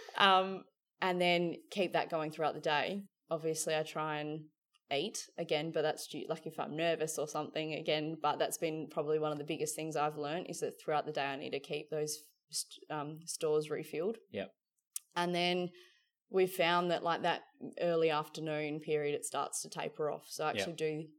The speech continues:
Speaker 1: the reverse and do a decreased temporary basal
Speaker 2: Yeah, okay.
Speaker 1: to prevent it from going low. Um,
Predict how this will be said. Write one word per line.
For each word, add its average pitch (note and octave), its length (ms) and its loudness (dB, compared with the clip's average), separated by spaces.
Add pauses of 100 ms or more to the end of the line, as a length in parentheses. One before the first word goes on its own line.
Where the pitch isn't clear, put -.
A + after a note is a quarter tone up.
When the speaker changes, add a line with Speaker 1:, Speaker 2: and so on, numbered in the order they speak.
(240)
Speaker 1:
the D#3 100 0
reverse D#3 760 0 (400)
and E3 180 -4
do D#3 140 2
a D3 80 -2
decreased D3+ 760 -2
temporary D3+ 340 -10
basal - 380 -6 (320)
Speaker 2:
Yeah, F#2+ 160 -10
okay. - 140 -14
Speaker 1:
to D#3+ 80 -8
prevent D#3 340 -4
it - 80 -12
from D#3 140 -10
going D3+ 260 -4
low. D3 240 -6 (300)
Um, D#3+ 420 -4